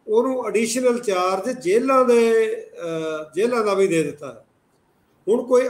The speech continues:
ਆਸ ਦੀ ਕਿਰਨ ਹੁਣ ਜ਼ਰੂਰ ਜੰਮੀ ਹੈ, ਕਿਉਂਕਿ ਉਹ ਹਾਰਡਕੋਰ ਆ, ਓਨੈਸਟ ਬੰਦਾ, ਉਹਨੇ ਕਿਸੇ ਨੂੰ ਨਹੀਂ ਛੱਡਣਾ। ਉਹਨੇ ਕਿੰਨੇ,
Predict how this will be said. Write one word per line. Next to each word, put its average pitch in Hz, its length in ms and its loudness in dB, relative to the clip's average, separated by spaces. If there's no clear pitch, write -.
ਆਸ 202 400 0
ਦੀ 240 140 -2
ਕਿਰਨ 208 400 0
ਹੁਣ 180 300 -4
ਜ਼ਰੂਰ 170 380 -4
ਜੰਮੀ 156 340 -6
ਹੈ, 196 240 -8
ਕਿਉਂਕਿ 220 220 0
ਉਹ 240 460 2
ਹਾਰਡਕੋਰ 226 680 2
ਆ, 220 80 0
ਓਨੈਸਟ 202 420 -2
ਬੰਦਾ, 131 340 -12
ਉਹਨੇ 247 200 0
ਕਿਸੇ 247 360 0
ਨੂੰ 240 120 -4
ਨਹੀਂ 196 100 -2
ਛੱਡਣਾ। 156 380 -6
ਉਹਨੇ 226 460 -2
ਕਿੰਨੇ, 202 220 -6